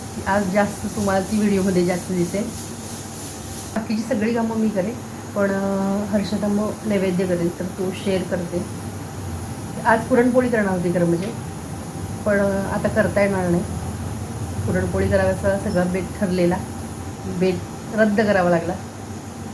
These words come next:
तर, अ, तिला जमणार नाही पुरणपोळी, जरी दाखवली तरी, कारण पुरण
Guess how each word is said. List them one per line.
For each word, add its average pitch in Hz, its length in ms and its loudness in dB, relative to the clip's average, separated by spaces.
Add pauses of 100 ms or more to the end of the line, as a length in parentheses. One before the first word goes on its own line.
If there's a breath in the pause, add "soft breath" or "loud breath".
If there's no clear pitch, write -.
(260)
तर, 180 60 -2
अ, 180 480 -2
तिला 233 160 6
जमणार 208 380 4
नाही 208 120 0
पुरणपोळी, 170 480 0
जरी 180 160 2
दाखवली 180 500 0
तरी, 185 160 2 (460)
कारण 226 160 2
पुरण 240 480 4